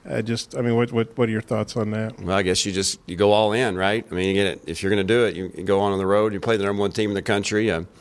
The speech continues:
Speaker 2: you know, it is what it is. I mean, th-, and the truth is, Bob, uh,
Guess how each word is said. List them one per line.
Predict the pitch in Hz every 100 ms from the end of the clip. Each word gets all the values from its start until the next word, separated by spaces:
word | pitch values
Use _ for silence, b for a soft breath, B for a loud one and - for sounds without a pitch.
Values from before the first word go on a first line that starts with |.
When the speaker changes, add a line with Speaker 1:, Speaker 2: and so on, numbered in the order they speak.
| B B B B B - 113
Speaker 2:
you |
know, | 98 95
it | 120 117
is | 120
what | 107 98
it | 101
is. | 107 98 95
I |
mean, | 101 101
th-, | 110 -
and | 113 107
the |
truth | - 151 135
is, | 101 92
Bob, | 104 104 107 95 95
uh, | 95 92